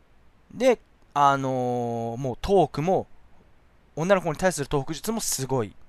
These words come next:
で、勉強も度胸もある。運動もできる。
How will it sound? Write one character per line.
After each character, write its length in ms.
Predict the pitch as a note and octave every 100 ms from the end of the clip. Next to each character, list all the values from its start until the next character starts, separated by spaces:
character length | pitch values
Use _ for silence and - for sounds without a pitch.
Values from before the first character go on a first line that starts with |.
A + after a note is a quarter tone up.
| - - - - _ -
で、 100 | F#3+
勉 300 | D3+ D3 D3
強 260 | C#3 C3
も 180 | D#3 G3+
度 180 | - F#3+
胸 160 | B3 D#3
も 160 | B2 F2+
あ 60 |
る。 80 | - -
運 200 | C#3 C#3+
動 160 | C#3 C#3
も 140 | G#3
で 160 | - -
き 160 | -
る。 100 | G#2+